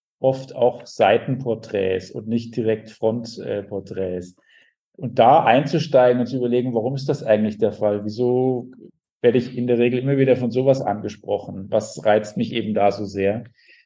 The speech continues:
Äh, das ist diese Auseinandersetzung mit das eigene im Fremden. Ja. Also die Frage zum Beispiel, warum habe ich so viele Porträts mit, äh, jungen Männern auch gesammelt? Äh, ich bin selber,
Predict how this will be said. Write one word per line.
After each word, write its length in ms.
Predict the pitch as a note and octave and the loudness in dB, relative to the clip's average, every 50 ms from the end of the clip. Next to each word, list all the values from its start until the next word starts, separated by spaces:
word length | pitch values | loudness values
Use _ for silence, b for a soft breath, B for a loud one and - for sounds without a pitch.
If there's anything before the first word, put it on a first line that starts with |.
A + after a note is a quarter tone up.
| b _ _ - | b _ _ -6
Äh, 360 | - B2 A2 G#2+ G#2+ G#2+ G#2 | -2 2 4 4 4 4 4
das 180 | G#2+ A#2+ B2 | 4 2 2
ist 200 | D3+ D#3 C3+ - | 2 -2 -4 -4
diese 220 | C3+ B2 A#2+ B2+ A2+ | -4 2 4 6 6
Auseinandersetzung 920 | A2 A2+ A2+ B2 A#2 A2 A2 B2 C3 C3 A#2+ B2+ B2+ A#2+ - - B2 A#2+ A#2+ | 6 4 4 0 0 0 0 0 0 0 2 0 0 -2 -2 -6 -6 -4 -4
mit 220 | A#2 A2+ A2+ - | -4 -6 -2 -4
das 140 | A#2 G#2 - | -4 -4 -2
eigene 480 | - G2 F#2+ G#2 G#2+ A#2+ A#2+ A#2 A2+ | -4 -2 -2 -2 0 0 -2 0 0
im 180 | A2 - G#2+ G#2 | -2 -4 -6 -10
Fremden. 720 | G#2 - - G#2 G2+ G#2+ G#2+ G#2+ A2 G2 F#2 F2+ F#2 F#2 _ _ _ _ _ _ _ _ | -12 -10 -8 -6 -6 -6 -8 -10 -10 -12 -12 -12 -14 -18 _ _ _ _ _ _ _ _
Ja. 320 | - - F#2+ F#2+ G2 G2 G2 - _ _ _ _ _ _ _ _ _ _ _ | -16 -16 -16 -14 -16 -18 -20 -20 _ _ _ _ _ _ _ _ _ _ _
Also 180 | C#3+ D3+ D#3 | 2 4 4
die 100 | E3 D#3+ | 4 2
Frage 380 | D3 D#3+ C#3 C#3+ C3 C#3 D#3+ F3 | 0 2 2 4 4 6 4 4
zum 140 | E3 F#3+ F3+ | 2 2 0
Beispiel, 300 | E3+ E3 E3 F3+ F3 D#3 | 0 0 0 0 0 2
warum 260 | D3 D3 C#3+ D#3+ D3+ | 2 2 2 2 -2
habe 140 | D3 D#3+ D3+ | -2 -2 -2
ich 80 | D3 C#3+ | -4 -4
so 120 | C#3+ D3+ | -4 -6
viele 320 | C#3 D3 D3+ D#3+ C#3+ D3 C#3 | -6 -4 -4 -2 0 0 -2
Porträts 840 | C#3+ C3+ - C#3+ C3 C3+ - - B2+ B2 A#2+ C3 D3 E3 E3 - | -2 2 2 2 2 2 -2 0 2 4 6 6 4 4 0 -4
mit, 320 | - C#3+ C3 C3+ - - - _ _ _ _ | -6 -6 -8 -8 -10 -16 -20 _ _ _ _
äh, 120 | - C#3 | -8 -8
jungen 400 | A#2+ A2+ C3 C#3 D#3+ F3+ F#3+ F#3+ | -4 -2 -2 -2 0 0 -2 -2
Männern 480 | F3+ F3+ F3+ F3+ G3 G#3 B3+ D#4 - - | -4 -4 -4 -4 -4 -4 -4 -6 -6 -8
auch 240 | - E3+ E3+ E3 - | -8 -8 -8 -8 -12
gesammelt? 680 | G3 E3 F3+ E3+ E3 F3 F#3 F#3+ G#3 - - - - - | -12 -6 -6 -4 -4 -4 -4 -6 -8 -8 -12 -18 -18 -12
Äh, 400 | - B2 C3+ C3+ B2+ C3 C#3+ - | -8 -4 0 0 2 0 0 -2
ich 220 | - C3+ C3 - - | -8 -10 -10 -8 -6
bin 180 | D3+ C#3 C3+ | -4 -2 -2
selber, 880 | B2+ C3 B2+ A#2+ B2+ C3 C3+ C#3 C#3 C3+ C3+ C3+ C3+ C3 C3+ - - - | 2 4 6 6 6 8 8 6 6 6 6 6 4 4 2 0 -2 -8